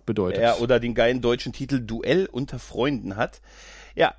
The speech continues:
Speaker 2: äh, ist in den U S A ausgestrahlt worden am siebzehnten Mai neunzehnhundertfünfundneunzig und in Deutschland ein knappes Jahr später, am einundzwanzigsten April neunzehnhundertsechsundneunzig. Das Drehbuch ist von Larry DiTillio und Regie hat, äh, Steven Posey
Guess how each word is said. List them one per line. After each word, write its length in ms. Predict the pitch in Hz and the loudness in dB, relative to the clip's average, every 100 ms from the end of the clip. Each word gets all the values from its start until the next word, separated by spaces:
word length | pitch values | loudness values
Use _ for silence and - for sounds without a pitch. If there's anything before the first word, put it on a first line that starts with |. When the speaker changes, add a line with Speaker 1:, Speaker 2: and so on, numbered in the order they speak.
| - | 2
Speaker 2:
äh, 320 | 139 139 147 | 6 6 4
ist 240 | 170 - | -2 -8
in 100 | - | -4
den 120 | 156 147 | -2 0
U 80 | 139 | 0
S 140 | 135 | 0
A 100 | 131 | 0
ausgestrahlt 560 | - 123 - 127 123 117 | 0 -2 -8 -2 0 0
worden 200 | 113 120 | -2 -2
am 120 | 101 | -6
siebzehnten 480 | 127 - 147 123 113 | -8 -8 -4 -4 -2
Mai 220 | 110 107 | 0 0
neunzehnhundertfünfundneunzig 1400 | 104 101 - 104 95 98 - 180 185 127 127 131 123 - | -2 -6 -8 -10 -8 -10 -8 -6 -2 0 -2 -4 -12 -8
und 220 | 151 - | -8 -8
in 180 | 113 101 | -10 -6
Deutschland 500 | 98 101 - 110 101 - - | -4 -6 -4 -6 -6 -14 -18
ein 160 | - 110 | -6 -6
knappes 380 | - 113 117 120 | -2 -2 -2 -2
Jahr 140 | 113 | -2
später, 380 | - 113 110 110 | -2 -6 -6 -6
am 100 | 90 | -4
einundzwanzigsten 680 | 104 180 - 113 101 - 98 | -4 -4 -6 -8 -8 -10 -10
April 300 | - 95 98 - - - | -6 -6 -6 -8 -20 -6
neunzehnhundertsechsundneunzig. 1500 | 101 101 98 95 95 90 82 92 120 - 107 101 101 107 - - - - | -4 -2 -6 -6 -6 -6 -10 -4 -4 -4 -6 -4 -4 -6 -8 -16 -18 -4
Das 220 | 143 180 | 0 0
Drehbuch 380 | - 120 139 127 | 2 0 2 0
ist 260 | 127 135 - | -2 -8 -2
von 260 | 123 120 110 - | 0 0 -2 -10
Larry 420 | 92 110 156 165 - - | 2 4 4 0 -4 -8
DiTillio 920 | - 104 127 - 180 185 127 107 147 - - - - - | -10 -6 -6 0 2 4 4 4 4 0 -10 -16 -16 0
und 260 | 196 220 - | 0 2 -2
Regie 380 | 131 117 127 127 | -2 0 0 2
hat, 220 | 113 - | 0 -2
äh, 80 | 107 | -10
Steven 480 | - 131 127 120 95 | -8 -8 -2 -2 -4
Posey 520 | 110 - 104 95 | -10 -8 -4 -4